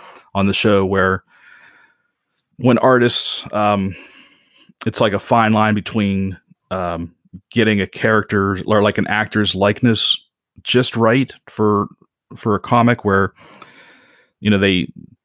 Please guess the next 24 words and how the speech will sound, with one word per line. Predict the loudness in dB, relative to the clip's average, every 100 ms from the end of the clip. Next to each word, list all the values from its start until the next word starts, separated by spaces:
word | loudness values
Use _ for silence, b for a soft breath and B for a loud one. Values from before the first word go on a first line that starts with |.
| _ _ _ _ -4
they, | -2 0
they | -2 0 2
wanna | 2 2
draw | 2 2 2
it | 2
well | 2
enough | 2 2
so | 0
you | -2 0
recognize | -2 0 0 0 0 -2
the | -4
character, | 0 2 2 2 2 2 0
but | -4
not | -2 -2 -2 -2
so | 0 2
well | 2 2 0
that | -4
it | -4 -4
doesn't | -2 -2 -2
look | -2
like | -2 -2
it's | -4
a | -4
screenshot. | -4 0 0 0 0 0 0